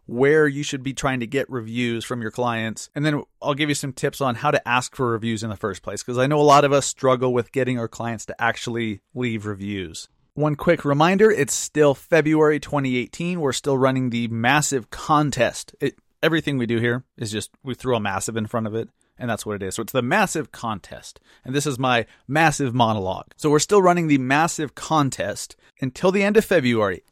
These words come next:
Everybody who leaves a review for the Massive Agent Podcast on iTunes, also known as Apple Podcasts,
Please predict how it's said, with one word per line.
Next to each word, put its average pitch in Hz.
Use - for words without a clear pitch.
Everybody 175
who 147
leaves 160
a 143
review 135
for 147
the 151
Massive 143
Agent 135
Podcast 117
on 143
iTunes, 131
also 135
known 139
as 123
Apple 131
Podcasts, 101